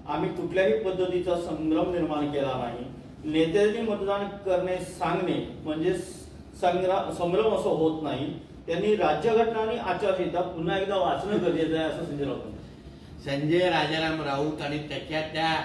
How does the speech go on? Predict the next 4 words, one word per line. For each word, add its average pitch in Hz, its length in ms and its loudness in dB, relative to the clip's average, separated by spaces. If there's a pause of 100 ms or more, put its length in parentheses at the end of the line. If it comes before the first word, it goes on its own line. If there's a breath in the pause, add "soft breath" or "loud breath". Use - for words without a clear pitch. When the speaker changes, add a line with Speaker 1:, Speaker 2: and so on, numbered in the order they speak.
(600)
Speaker 2:
तीनपाट 170 420 2 (160)
भावानी, 131 640 -2
आमदार 127 340 -2
भावानी 127 580 -4